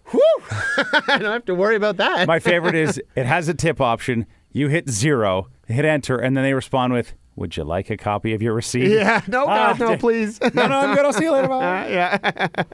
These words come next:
Speaker 2: Oh, man. Well, we'll see how this plays out. January is coming real quick, friends. Uh, this is just a little pop-by, a little check-in. Uh, thanks, as always, for being, uh, being a part of the podcast. We have the Daily Show recaps, the things we said on the radio podcast, then the once-a-weeker,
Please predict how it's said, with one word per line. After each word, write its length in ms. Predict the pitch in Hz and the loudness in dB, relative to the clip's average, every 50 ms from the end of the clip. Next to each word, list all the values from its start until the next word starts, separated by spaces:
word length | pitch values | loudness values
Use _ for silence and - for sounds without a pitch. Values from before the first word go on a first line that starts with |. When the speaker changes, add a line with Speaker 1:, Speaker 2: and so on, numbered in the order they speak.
| 170 160 - - - - | -6 -6 -4 -6 -6 -2
Speaker 2:
Oh, 340 | 143 156 160 151 147 139 143 - - - 135 | 0 0 0 0 0 0 -2 -4 -6 -6 -4
man. 320 | 120 117 117 113 117 110 101 - - | -2 0 0 -2 -2 -4 -6 -8 -10
Well, 260 | - 151 - - - - - - | -6 -6 -6 -6 -8 -12 -16 -10
we'll 120 | - 143 | -10 -8
see 140 | 143 - 165 | -6 -2 -2
how 100 | 147 147 | 0 0
this 140 | 135 - - | -2 -4 -6
plays 280 | - 160 370 330 214 180 | -2 0 0 0 2 0
out. 180 | 170 160 131 | -2 -4 -2
January 460 | 117 131 139 143 147 143 143 147 147 | -2 -2 -2 0 0 0 0 0 0
is 140 | 147 127 - | -2 -4 -6
coming 300 | - - 151 147 151 147 | -6 -4 -4 -2 -2 -2
real 180 | 143 151 156 151 | -2 -2 -4 -4
quick, 260 | - - 175 165 - | -4 -4 -6 -6 -4
friends. 280 | - - 135 139 135 - - - - - - - _ - | -2 -2 -2 -2 -4 -6 -14 -20 -20 -20 -20 -12 _ -2
Uh, 180 | 392 381 330 | 0 0 0
this 140 | 330 320 - | 0 -2 -4
is 40 | - | -2
just 200 | - - 311 - | -2 -2 -2 0
a 40 | 254 | 0
little 120 | 240 233 | 0 0
pop-by, 600 | - - 220 220 226 - - 240 214 214 214 214 220 | 0 0 0 0 0 0 0 -2 0 2 2 0 0
a 40 | 208 | 0
little 160 | 208 196 185 | 0 -2 -2
check-in. 600 | - - 202 202 202 - 196 185 190 190 185 196 | -2 0 0 0 0 0 -2 0 0 0 -2 -2
Uh, 200 | 180 180 175 165 | -2 -2 -2 -2
thanks, 360 | - 202 190 190 190 - - | 0 -2 -2 -2 -2 -2 -2
as 100 | 185 147 | -2 0
always, 300 | 175 160 160 165 165 156 | 2 2 2 0 -2 -4
for 100 | - 151 | -6 -6
being, 460 | 139 143 156 156 156 156 156 151 151 147 | -4 -2 -2 0 0 0 0 0 0 0
uh, 280 | 143 139 143 147 147 | 0 0 0 -2 -2
being 200 | 131 147 147 143 | -2 -2 -2 -2
a 40 | 143 | -2
part 220 | - - 147 139 | -2 -2 -2 -2
of 60 | 139 131 | -2 -4
the 80 | 131 | -4
podcast. 520 | - 135 131 131 123 - 139 135 131 - 131 | -2 -2 -2 -2 -2 -2 -2 -2 -2 -2 -2
We 120 | 127 117 | -2 0
have 200 | 123 123 117 - - - - - - | 0 -2 -2 -4 -10 -18 -20 -10 -6
the 80 | - 117 | -6 -2
Daily 320 | 98 139 143 151 156 156 | 0 2 2 2 2 0
Show 240 | 135 - - 160 147 | -2 0 0 0 0
recaps, 640 | 123 135 135 127 - 139 139 139 160 190 - - - - - - - - | 0 0 -2 -2 -2 0 0 0 -2 -4 -6 -10 -14 -14 -18 -20 -8 -8
the 80 | 113 | -6
things 300 | - - 139 131 123 - | -4 -2 -2 -2 -2 -2
we 80 | - 123 | -4 -4
said 220 | - - 127 123 | -2 0 0 0
on 80 | 127 123 | 0 0
the 60 | 127 | 0
radio 260 | 123 120 120 123 123 | 0 0 0 -2 -2
podcast, 540 | 120 - 123 120 120 - 123 117 117 - - | -2 -2 -2 -2 0 -2 -2 -2 -2 -2 -2
then 120 | 113 107 | -2 -2
the 80 | 104 104 | 0 0
once-a-weeker, 600 | 104 104 - - - 104 101 92 - 113 101 | -2 -2 -4 -4 -4 -6 -4 -4 -2 -4 -4